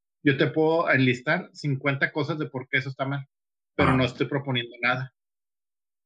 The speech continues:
Speaker 1: Entonces, este, yo puedo hablar de, de, de cincuenta cosas que está mal del machismo,
Speaker 2: Ujú.
Speaker 1: pero no estoy proponiendo nada, ni estoy buscando causas, ni orígenes, ni, ni, ni, ni proponiendo cómo se ve, cómo se deben de hacer las cosas.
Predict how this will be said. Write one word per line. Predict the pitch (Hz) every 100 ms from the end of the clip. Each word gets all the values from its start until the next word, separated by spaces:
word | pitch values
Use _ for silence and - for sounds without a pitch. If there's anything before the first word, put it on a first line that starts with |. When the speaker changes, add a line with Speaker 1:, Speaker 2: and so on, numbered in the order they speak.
| _ _
Speaker 1:
Entonces, | 127 110 120 107 127 131
este, | 123 - - 127 120 113 110 107 104 101 101 104 _ _ _ _ _ _ _
yo | 135 135
puedo | 151 147
hablar | 143 139 139
de, | 143 143 143 135 131 123 120
de, | 117 117 113
de | 117 113 113 110 110 107 107 104 - _
cincuenta | _ - 131 - 139 135 156 151
cosas | 143 143 139
que | 131
está | -
mal | 143 143
del | 147
machismo, | 139 131 147 139 190 - _ _ _ _
Speaker 2:
Ujú. | 90
Speaker 1:
pero | 147 127
no | 127
estoy | 143
proponiendo | 131 135 135 127 131
nada, | 131 123 143
ni | 127
estoy | - 123
buscando | 120 127 127 131 131 120 -
causas, | 123 135 143
ni | 131
orígenes, | 113 113 147 135 123
ni, | 120 107
ni, | 110 107
ni, | 117 117
ni | 127 -
proponiendo | 117 127 117 113 135
cómo | 127 127
se | 120 123
ve, | 117 120 120 139
cómo | 127 120
se | -
deben | 127
de | 120
hacer | -
las | 117 -
cosas. | 135 - _